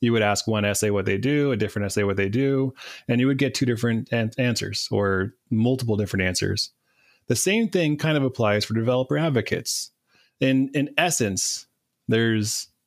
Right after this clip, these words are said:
a nutshell of advocating for developers, advocating for builders, but there's also specialties now. So, like, just like with a solutions architect, and I'm, I'm going back to that because that's, like, probably the most popular type of role. Uh, now you have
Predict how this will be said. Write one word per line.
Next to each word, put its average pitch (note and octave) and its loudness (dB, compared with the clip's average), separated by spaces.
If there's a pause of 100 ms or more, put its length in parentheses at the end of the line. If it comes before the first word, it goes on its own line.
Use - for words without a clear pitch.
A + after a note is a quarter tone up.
a A#2+ 2
nutshell G#2+ 0
of G#2 0
advocating A#2+ 0
for A2 0
developers, G#2 0
advocating G#2+ 0
for G#2 0
builders, G2+ 0 (440)
but B2+ 2
there's B2+ 2
also D#3+ 0
specialties A#2+ -2
now. - -6 (240)
So, - 0
like, G#2+ 0
just D3+ 0
like D3+ 0
with C3+ 0
a A#2+ 0
solutions A#2 0
architect, - -2 (340)
and A#2+ 2
I'm, A#2+ 2
I'm B2+ 0
going E3 2
back A2+ 0
to - -4
that G2+ 2
because G#2 -2
that's, G#2+ 0
like, G2 0
probably G#2 0
the G#2 0
most G2 -4
popular B2 0
type D3 -2
of D3 0
role. F#3+ 0 (480)
Uh, A2 2
now D3+ 2
you F#3+ 2
have D3 0